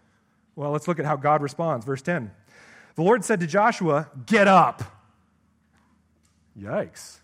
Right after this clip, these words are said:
"Okay, Lord. Why have you fallen on your face? Israel has sinned."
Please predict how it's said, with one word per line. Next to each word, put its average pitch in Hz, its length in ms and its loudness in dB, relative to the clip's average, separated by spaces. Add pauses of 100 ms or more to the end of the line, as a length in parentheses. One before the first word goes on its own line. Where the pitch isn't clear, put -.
(1000)
"Okay, 294 280 -14
Lord. 117 340 -12 (1400)
Why 180 280 -2
have 185 200 -2
you 196 260 -4
fallen 196 380 -4
on 156 180 -2
your 190 180 -6
face? 123 520 -8
Israel 196 480 -4
has 127 160 -8
sinned." 214 500 -8